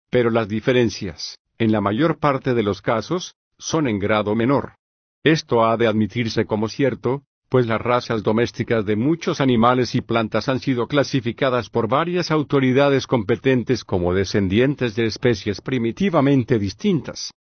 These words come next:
y por otras autoridades competentes, como simples variedades. Si existiese alguna diferencia bien marcada entre una raza doméstica y una especie,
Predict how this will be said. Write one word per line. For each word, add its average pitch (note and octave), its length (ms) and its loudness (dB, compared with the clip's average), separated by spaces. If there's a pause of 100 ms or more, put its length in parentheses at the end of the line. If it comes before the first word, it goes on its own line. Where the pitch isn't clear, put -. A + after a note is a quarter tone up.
(100)
y B2+ 120 -2
por G#2 200 0
otras A2 320 0
autoridades A#2+ 800 0
competentes, B2+ 880 -2 (220)
como A#2 240 2
simples A#2+ 440 0
variedades. G#2+ 840 -2
Si - 200 -2
existiese C3+ 720 -2
alguna A2 400 0
diferencia A2+ 640 0
bien C3+ 300 2
marcada B2 580 0
entre G2+ 260 0
una A#2+ 240 0
raza A#2 380 -2
doméstica C3 560 0
y A2+ 120 -4
una C#3 220 0
especie, G#2+ 580 -4